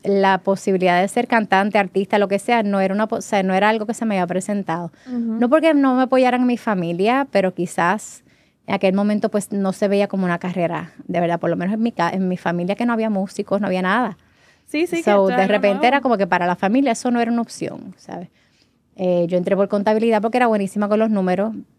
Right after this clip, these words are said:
Speaker 1: pero odié las clases de finanzas, de estadísticas, <laughs> todas esas cosas. Nunca me fue bien. Este, entonces, eventualmente, pues, esto-, me veo cantando en hoteles.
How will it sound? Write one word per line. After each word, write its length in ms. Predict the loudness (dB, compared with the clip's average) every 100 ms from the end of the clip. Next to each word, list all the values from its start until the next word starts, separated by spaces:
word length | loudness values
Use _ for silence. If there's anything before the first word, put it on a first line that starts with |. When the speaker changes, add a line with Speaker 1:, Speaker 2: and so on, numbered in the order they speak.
| -4
Speaker 1:
pero 320 | -2 0 -2
odié 380 | 0 0 0 0
las 120 | -2
clases 300 | -4 -6 -4
de 80 | -4
finanzas, 460 | -4 -4 -4 -6 -6
de 60 |
estadísticas, 500 | -6 -6 -6 -8 -12
<laughs> 0 |
todas 160 | -8 -4
esas 220 | -2 -2
cosas. 360 | -4 -4 -2 -4 -10 -20 -20 _ _ _ -2
Nunca 300 | 0 2 2
me 140 | 0
fue 160 | 0 2
bien. 420 | 2 2 -2 -8 _ _ -2
Este, 1200 | 0 0 -2 2 4 4 4 2 2 0 -2 -4
entonces, 720 | -4 -2 -2 0 0 0 -4 _ 0
eventualmente, 800 | 0 0 0 0 0 0 -2 -2
pues, 160 | -2
esto-, 220 | -2 -6 -4
me 220 | -2 0
veo 300 | 2 2 0 0
cantando 560 | -2 0 -2 -2 -2 -2
en 160 | -2
hoteles. 520 | -2 0 -2 -2 -6